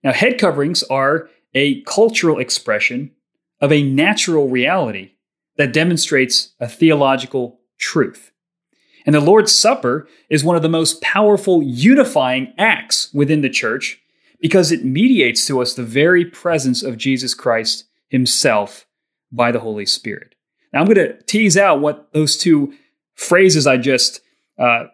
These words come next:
said mean, but I want you to just have an orientation to where we're gonna be going with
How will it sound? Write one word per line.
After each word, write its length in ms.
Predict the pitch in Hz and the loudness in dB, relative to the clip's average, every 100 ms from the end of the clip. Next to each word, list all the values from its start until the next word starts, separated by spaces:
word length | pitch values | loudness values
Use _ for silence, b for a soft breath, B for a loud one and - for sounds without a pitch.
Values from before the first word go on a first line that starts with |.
| _ - | _ -2
said 520 | - 202 170 127 127 | 0 2 2 0 -2
mean, 540 | 127 208 131 120 165 _ _ _ _ _ - | 2 2 2 0 -6 _ _ _ _ _ -4
but 180 | 165 165 | -2 0
I 100 | 156 | 0
want 280 | 196 220 | 2 0
you 60 | 208 | -2
to 60 | 160 | -4
just 180 | 170 | -4
have 440 | - 156 147 135 - _ _ - | -2 0 0 -2 -10 _ _ -6
an 120 | 143 | -2
orientation 760 | 165 175 156 135 175 185 147 131 | 0 0 0 0 0 0 0 -2
to 160 | 143 | -2
where 420 | 123 120 123 170 | -4 -4 0 2
we're 140 | 170 151 | 2 -2
gonna 160 | 147 | -2
be 160 | 131 127 | -2 -2
going 520 | 117 139 131 107 104 | 0 0 0 -4 -6
with 340 | 113 117 113 | -4 -4 -4